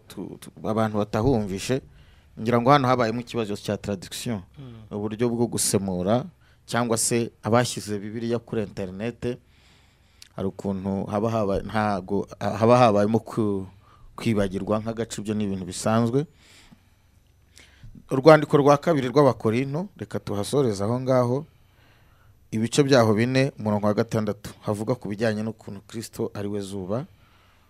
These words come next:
Speaker 1: Ubundi turekeraho. Hari n'indi mirongo myinshi twavuga. Urwa kabiri rw'Abakorinto.
Speaker 2: Mm.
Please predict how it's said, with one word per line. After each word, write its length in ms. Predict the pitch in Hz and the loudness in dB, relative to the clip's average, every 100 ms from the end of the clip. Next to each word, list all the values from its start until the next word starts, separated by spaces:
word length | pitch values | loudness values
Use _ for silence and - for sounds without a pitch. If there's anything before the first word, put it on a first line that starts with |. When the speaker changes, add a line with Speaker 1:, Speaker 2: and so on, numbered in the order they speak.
| _ _ - | _ _ -16
Speaker 1:
Ubundi 680 | 98 101 107 104 101 101 98 - _ _ | -10 -8 -8 -8 -8 -8 -12 -20 _ _
turekeraho. 640 | - 104 - 104 95 107 156 _ - | -16 -16 -10 -10 -8 -10 -12 _ -12
Hari 220 | 107 104 | -10 -8
n'indi 240 | 120 120 | -8 -6
mirongo 340 | 117 110 104 101 | -4 -2 -2 -2
myinshi 300 | 107 117 - | -4 -6 -6
twavuga. 600 | - 101 92 104 120 143 - _ - - - - - - _ _ - | -4 -4 -2 -4 -2 -4 -6 _ -20 -20 -20 -20 -20 -20 _ _ -18
Urwa 280 | - 92 104 | -10 -4 -4
kabiri 500 | - 135 113 117 135 | -2 -2 -2 -2 -2
rw'Abakorinto. 880 | 117 123 113 - 110 117 127 139 175 208 _ _ _ _ _ _ _ _ - | 0 0 0 -4 -8 -8 -6 -8 -8 -14 _ _ _ _ _ _ _ _ -16
Speaker 2:
Mm. 340 | 127 113 110 | -10 -6 -6